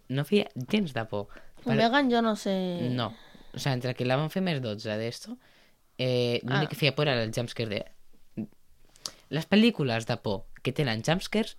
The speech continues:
Speaker 1: no. Es mereixen res.
Speaker 2: Clar, perquè és com,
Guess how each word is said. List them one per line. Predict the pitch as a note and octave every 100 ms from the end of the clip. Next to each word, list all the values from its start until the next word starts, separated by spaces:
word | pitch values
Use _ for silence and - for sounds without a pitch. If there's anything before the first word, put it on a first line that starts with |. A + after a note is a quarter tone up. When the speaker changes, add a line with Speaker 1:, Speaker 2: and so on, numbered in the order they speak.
| B2
Speaker 1:
no. | D3 B2+ G#2+ - -
Es | A#2+ B2
mereixen | D#3 - G3+ F#3
res. | A#2+ G#2 - - - _ _ -
Speaker 2:
Clar, | C4 A#3
perquè | A#3 A#3+
és | -
com, | D#4 D4+ C#4